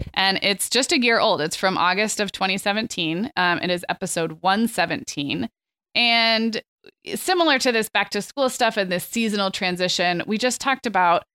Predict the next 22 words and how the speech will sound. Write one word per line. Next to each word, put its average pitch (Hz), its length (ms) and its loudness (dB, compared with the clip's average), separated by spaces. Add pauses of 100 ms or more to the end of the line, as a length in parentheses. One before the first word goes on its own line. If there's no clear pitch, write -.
(300)
specifically 247 600 0
going 190 260 0
into 175 180 -4
fall 185 400 2
sports, 180 720 0
um, 170 340 0
and 175 120 0
everything 208 320 0
we've 180 180 -4
learned 175 220 0
over 160 120 -4
the 160 120 -4
years 160 420 -4
about 156 300 0
having 160 240 -4
kids 160 260 -6
and 160 100 -2
activities, 185 640 -4
like 170 240 0 (340)
how 226 100 2
to 240 100 4
dial 180 380 2